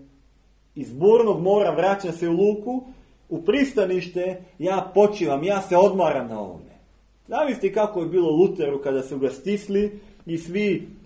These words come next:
biskupi, šta su bili kardinali, ko je sve došao tamo na taj skup. Znate, ako ste gledali onu stariju verziju Lutera, verujem da je moglo tako da bude, kad je Luter tamo stajao i govorio,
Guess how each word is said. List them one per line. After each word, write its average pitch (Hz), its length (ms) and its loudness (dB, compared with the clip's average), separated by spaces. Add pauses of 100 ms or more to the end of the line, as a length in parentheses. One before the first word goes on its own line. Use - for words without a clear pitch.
(200)
biskupi, 170 640 -4
šta 170 260 -2
su 156 160 -8
bili 151 260 -4
kardinali, 147 640 -4
ko 190 160 0
je 160 80 0
sve 170 200 -2
došao 165 320 -4
tamo 143 280 -4
na 139 120 -4
taj 127 180 -6
skup. 165 360 -8 (1400)
Znate, 180 380 -4 (160)
ako 160 240 -6
ste 170 140 -10
gledali 190 260 -2
onu 175 120 -6
stariju 165 480 -2
verziju 143 460 0
Lutera, 139 500 -4 (1400)
verujem 160 320 0
da 147 60 0
je 143 80 0
moglo 165 220 0
tako 156 280 -6
da 139 100 -2
bude, 139 320 -4
kad 135 160 -6
je 139 80 2
Luter 151 340 -2
tamo 147 240 -6
stajao 147 800 -2 (200)
i 120 100 -18
govorio, 156 640 0